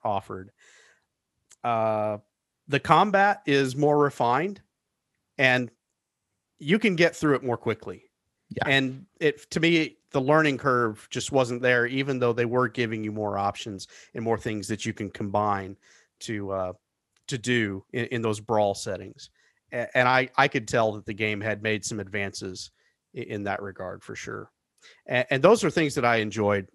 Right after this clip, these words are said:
Speaker 1: about the game that I felt like were refreshing coming to it, coming out of Arkham Asylum.
Speaker 2: I agree with everything you just said. It is fun running around, and it's at no point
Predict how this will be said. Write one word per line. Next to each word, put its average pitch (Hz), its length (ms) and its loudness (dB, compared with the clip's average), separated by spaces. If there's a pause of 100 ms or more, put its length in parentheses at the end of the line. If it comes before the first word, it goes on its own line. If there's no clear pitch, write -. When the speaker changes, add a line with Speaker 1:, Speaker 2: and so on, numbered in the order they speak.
Speaker 1:
about 101 280 -2
the 110 60 -12
game 95 300 -12
that 101 160 -6
I 101 80 0
felt 107 260 -4
like 104 220 -4
were 98 320 -10 (520)
refreshing 113 640 -2 (200)
coming 110 300 0
to 107 200 -4
it, 104 120 -8
coming 104 280 -4
out 101 120 -4
of 95 80 -10
Arkham 98 300 -8
Asylum. 107 440 -10 (1080)
Speaker 2:
I 147 160 6
agree 135 360 6
with 120 140 6
everything 113 360 4
you 110 80 4
just 107 240 -2
said. 110 340 2
It 165 100 6
is 233 180 8
fun 156 200 8
running 123 240 6
around, 95 360 -4 (300)
and 151 160 4
it's 156 240 2 (140)
at 175 160 2
no 208 260 6
point 247 520 2